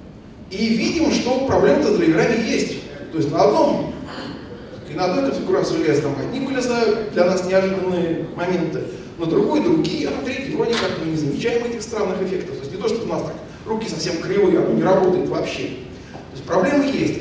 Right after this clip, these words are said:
И кто их будет решать в этой ситуации, тоже, в общем, не до конца понятно. Значит, в общем, некая неурегулированность стандартов, стандартизации железа есть.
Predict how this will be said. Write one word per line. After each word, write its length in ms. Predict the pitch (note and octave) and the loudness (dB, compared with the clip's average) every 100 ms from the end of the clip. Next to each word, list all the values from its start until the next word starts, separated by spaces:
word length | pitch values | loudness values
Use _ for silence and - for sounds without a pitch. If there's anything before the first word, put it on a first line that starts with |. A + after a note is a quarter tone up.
| - | -6
И 60 | - | -8
кто 180 | A#3+ A#3+ | -6 -4
их 200 | G#3 G#3+ | -2 0
будет 160 | A#3+ A#3+ | 0 0
решать 300 | D4+ D4+ D4+ - - - - | 2 2 0 -4 -8 -12 -2
в 40 | |
этой 180 | D#3+ D#3 | 0 0
ситуации, 460 | - F#3 F#3 - - | 0 2 4 2 0
тоже, 180 | A3 A#3+ | 0 0
в 40 | A3+ | 0
общем, 180 | F#3 | -2
не 80 | E3+ | -4
до 60 | D#3 | -2
конца 260 | F3 F#3+ | -2 -2
понятно. 420 | G#3+ G3+ F#3+ - - - - - - - - - - - - | -2 -2 -2 -4 -8 -12 -16 -18 -18 -18 -18 -18 -18 -18 -8
Значит, 240 | E3 E3+ E3+ - - C#3 | -4 -4 -6 -10 -12 -12
в 40 | |
общем, 420 | - D#3 D3+ C3+ C3 | -10 -6 -4 -4 -2
некая 720 | G#3+ A3+ A3+ G#3+ G3 E3+ - - - - - - - - C#3+ | 0 2 4 4 4 2 0 -4 -6 -10 -10 -10 -10 -10 0
неурегулированность 1000 | G3+ G#3 G#3 G#3+ A#3+ G#3+ G#3 F#3 - - | 4 6 6 6 6 6 6 4 0 -2
стандартов, 560 | - F#3 C4 B3 - - - - - | -2 6 6 6 0 -2 -8 -12 -16
стандартизации 720 | - E3+ F#3 F#3 A#3+ G#3 - | -8 0 0 2 0 0 4
железа 500 | F#3 F#3 E3+ D#3+ C3+ | 4 8 8 6 2
есть. 220 | C#3 - | -2 -4